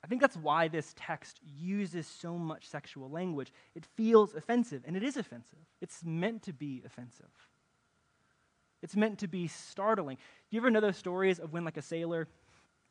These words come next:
is, like, sitting on a boat and they look in the water and they see a mermaid and then they jump in the water and it's a wal-, it's like a walrus?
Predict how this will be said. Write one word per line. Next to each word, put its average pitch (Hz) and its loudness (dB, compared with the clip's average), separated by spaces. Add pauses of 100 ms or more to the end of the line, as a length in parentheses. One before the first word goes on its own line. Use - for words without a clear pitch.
(300)
is, 147 -8
like, 151 -4
sitting 170 -6
on 170 -2
a 151 0
boat 156 -2 (800)
and 156 -6
they 147 -2
look 196 8
in 214 6
the 185 4
water 170 6
and 151 2
they 139 -2
see 165 -6
a 151 -2
mermaid 156 -2
and 156 -6
then 147 -4
they 147 -2
jump 165 4
in 175 -6
the 160 -4
water 151 0
and 147 -6
it's 139 -14
a 135 -12
wal-, 131 -8
it's 156 -10
like 139 -8
a 131 -8
walrus? 147 0